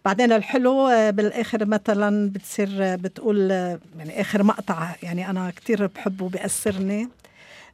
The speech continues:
آه، هو الزمن، الزمن يمر بسرعة.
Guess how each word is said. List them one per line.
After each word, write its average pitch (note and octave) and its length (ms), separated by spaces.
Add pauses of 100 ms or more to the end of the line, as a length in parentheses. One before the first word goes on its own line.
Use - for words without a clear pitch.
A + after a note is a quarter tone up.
(120)
آه، F3 520 (1000)
هو G#3 160 (120)
الزمن، B3+ 540 (1000)
الزمن G#3+ 400
يمر G#3 420
بسرعة. G3+ 640